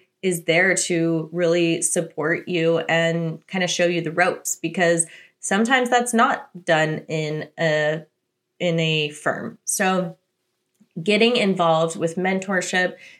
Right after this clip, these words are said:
to share your knowledge is really critical and important. Now, the way I do this is I do this. I share on YouTube, I share on my podcast, and I share on my Instagram a lot.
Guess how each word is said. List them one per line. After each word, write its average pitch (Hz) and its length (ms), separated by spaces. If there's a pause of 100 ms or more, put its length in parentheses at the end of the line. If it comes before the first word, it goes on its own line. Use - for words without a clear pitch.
(140)
to 233 80
share 233 260
your 220 120
knowledge 175 720
is 185 500
really 190 520
critical 165 840
and 165 440
important. - 580 (520)
Now, 202 140
the 202 80
way 220 160
I 190 280
do 240 160
this 262 440
is 175 480 (540)
I 175 640 (720)
do 180 180
this. 196 540
I 170 520
share 185 320
on 202 160
YouTube, 233 640
I 165 360
share 180 340
on 180 180
my 175 140
podcast, 208 840
and 175 480
I 175 140
share 175 260
on 170 120
my 165 120
Instagram 160 840
a 180 60
lot. 170 560